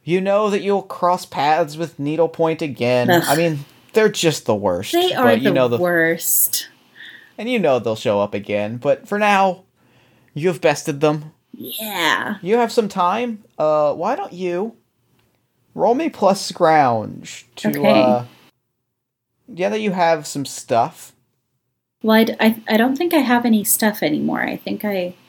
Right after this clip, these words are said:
Speaker 2: the only thing I
Speaker 1: Uh,
Speaker 2: 'cause I used all, all my paint.
Speaker 1: That's true.
Speaker 2: So, and that's all
Speaker 1: Uh,
Speaker 2: I
Speaker 1: we could say,
Speaker 2: described.
Speaker 1: we could say you have stuff from gathering up some yarn from the, uh, from the big scary cloud.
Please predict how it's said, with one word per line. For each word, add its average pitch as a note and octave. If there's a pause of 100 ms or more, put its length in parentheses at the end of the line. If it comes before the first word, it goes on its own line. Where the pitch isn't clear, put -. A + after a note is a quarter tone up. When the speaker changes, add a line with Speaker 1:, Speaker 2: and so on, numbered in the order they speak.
(320)
Speaker 2:
the F3
only F#3+
thing F#3+
I F3
Speaker 1:
Uh, E3+ (360)
Speaker 2:
'cause B3
I G#3
used G#3+
all, F#3
all G3
my F3+
paint. - (640)
Speaker 1:
That's A#2
true. - (300)
Speaker 2:
So, F#3
and F3
that's F#3+
all A3
Speaker 1:
Uh, G#3
Speaker 2:
I G3+
Speaker 1:
we F4
could F4+
say, D4
Speaker 2:
described. F#3+
Speaker 1:
we C4+
could F4+
say C#4
you A3+
have G3
stuff F3+
from D#3
gathering D#3
up C#3
some D3
yarn C3+
from B2
the, B2
uh, A2
from B2+
the A#2+
big A#2+
scary G#2+
cloud. F2+